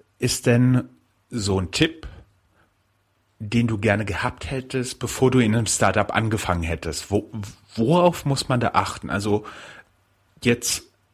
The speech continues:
sowohl als Angestellter als auch als Unternehmer. Was,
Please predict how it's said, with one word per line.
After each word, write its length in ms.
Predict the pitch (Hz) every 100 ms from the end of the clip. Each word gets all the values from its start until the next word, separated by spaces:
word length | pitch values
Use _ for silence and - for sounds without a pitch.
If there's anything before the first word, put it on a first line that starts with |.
| _ _
sowohl 720 | 110 101 107 95 104 131 143 -
als 260 | 107 -
Angestellter 720 | - 139 143 - 127 123 120
als 180 | - 107
auch 120 | 113
als 180 | 120 117
Unternehmer. 580 | - 107 107 98 90 85
Was, 240 | 113 -